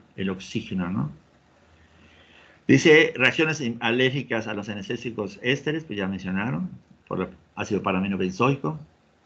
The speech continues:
A nivel del sistema nervioso central, dice, pues pueden atravesar la barrera hematocefálica. Entonces, pequeñas tienen una acción sedante y anticonvulsivante.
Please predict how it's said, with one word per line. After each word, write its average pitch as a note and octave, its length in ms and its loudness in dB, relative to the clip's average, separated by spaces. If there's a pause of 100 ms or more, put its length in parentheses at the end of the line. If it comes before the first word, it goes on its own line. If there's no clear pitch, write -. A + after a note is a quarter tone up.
(760)
A - 60 -4
nivel A#2 220 6
del C#3 80 2
sistema A#2+ 260 -2
nervioso A#2 220 0
central, A#2+ 420 2
dice, A#2+ 260 -2
pues A2+ 220 -2
pueden A#2+ 220 0
atravesar G#2+ 380 -4
la G#2 100 -2
barrera G2+ 280 -2
hematocefálica. C3 1000 -2 (800)
Entonces, A2+ 280 -6
pequeñas A2 340 -2
tienen A2 200 2
una G#2 100 -2
acción A2 240 -2
sedante G#2 680 -2 (360)
y A2 180 -2
anticonvulsivante. G#2 1120 0